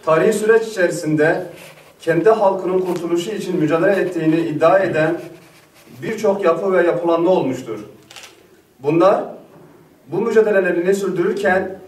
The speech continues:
kendi haklarına zarar vermemeye azami derecede gayret göstermişlerdir. Böyle bir hassasiyetin gösterilmemesi, bahse konu yapılması haklar için mücadele ettiği konusundaki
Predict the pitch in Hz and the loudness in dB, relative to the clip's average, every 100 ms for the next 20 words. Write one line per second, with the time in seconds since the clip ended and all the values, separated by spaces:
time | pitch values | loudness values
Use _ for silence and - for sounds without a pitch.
0 | - _ _ 165 160 226 233 190 180 196 | -20 _ _ -4 0 2 2 2 2 0
1 | 208 190 196 196 190 180 170 190 208 - | 2 4 4 2 -2 -2 0 2 0 -4
2 | - - 151 156 165 208 208 185 170 202 | -12 -6 -2 0 2 2 2 2 0 0
3 | 196 - 156 196 190 160 - 151 160 - | 0 2 2 2 -2 -4 -4 -4 -6 -6
4 | 123 101 101 - - _ _ _ _ _ | -6 -8 -12 -16 -20 _ _ _ _ _
5 | _ _ _ - _ _ _ _ - 185 | _ _ _ -20 _ _ _ _ 0 4
6 | 240 214 214 196 202 202 196 190 202 202 | 6 4 2 -2 -2 -2 -2 -2 -2 0
7 | 165 170 190 202 226 196 160 180 214 214 | 2 0 0 2 2 2 2 2 0 0
8 | - - - - - 147 156 - 233 220 | -4 -16 -20 -20 0 0 2 0 0 2
9 | 214 208 - 180 165 160 220 226 - - | 2 2 0 0 0 2 2 2 0 0
10 | 165 - 139 - 202 170 175 196 208 185 | 2 2 0 0 -4 -4 -2 2 2 0
11 | - 175 170 175 170 165 165 156 156 208 | -2 0 -2 -2 -4 -4 0 0 0 -2
12 | 208 | -4